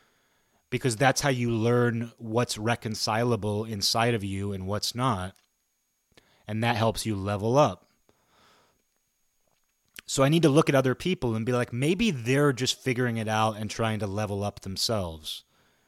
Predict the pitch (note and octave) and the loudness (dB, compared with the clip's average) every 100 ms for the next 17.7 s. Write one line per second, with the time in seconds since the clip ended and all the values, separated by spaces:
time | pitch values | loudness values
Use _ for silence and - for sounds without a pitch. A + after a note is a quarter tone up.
0 | _ _ _ _ _ _ - B2+ C#3 C#3 | _ _ _ _ _ _ -4 4 8 8
1 | C3+ C3+ E3+ D3 C3+ - B2+ A2 - B2+ | 8 6 4 4 2 2 0 0 2 4
2 | B2+ B2 - A#2+ G#2 - B2+ A#2 G#2+ F#2+ | 4 2 -4 -4 -4 -2 0 0 -4 -4
3 | A#2+ - A#2+ G#2 G#2 G#2 G2 G#2+ G#2 G2 | -4 -4 -4 -4 -4 -6 -4 -4 -4 -6
4 | G2+ A#2+ G2+ G2+ _ _ _ _ _ _ | -4 -2 -2 -6 _ _ _ _ _ _
5 | _ _ _ - A#2 C3+ B2+ B2+ C3 A#2+ | _ _ _ -4 0 2 2 2 2 0
6 | G#2 G#2 G#2 A#2 - A#2+ G#2+ - - - | 0 0 0 2 2 2 0 0 0 -4
7 | - - _ _ _ _ _ _ _ _ | -14 -20 _ _ _ _ _ _ _ _
8 | _ _ _ B2 A2 G2+ _ _ _ - | _ _ _ -20 -20 -20 _ _ _ -2
9 | B2+ B2 - G#2+ G2 C3+ B2 A2 A2 _ | 0 -2 -2 -2 0 2 2 0 -6 _
10 | _ _ _ _ _ _ _ _ _ _ | _ _ _ _ _ _ _ _ _ _
11 | _ _ _ _ _ - F3+ - F#3 E3 | _ _ _ _ _ 0 2 2 2 4
12 | E3 D#3+ D3+ - D3+ D3 C3+ B2 D3 D3+ | 2 2 0 2 0 0 -2 -2 0 0
13 | A#2+ G2 - F#2 F2+ G2 G#2+ A#2+ G#2+ D#3 | 0 -2 -6 -8 -6 -6 -4 0 4 8
14 | D#3+ - C#3+ - - E3+ D3+ A2+ A#2 A2+ | 8 6 2 2 2 4 4 4 2 0
15 | A#2+ A2+ C#3+ C3+ A#2 - C#3 A2+ G#2 - | 0 -2 0 0 -2 0 0 0 -4 2
16 | C3+ D#3 - A2 G2 F#2 G#2+ G#2 - A#2 | 6 6 4 -4 -4 -4 -4 -4 -2 -2
17 | G#2 G#2+ A#2 B2 G2+ F#2+ | -2 0 0 -2 -4 -6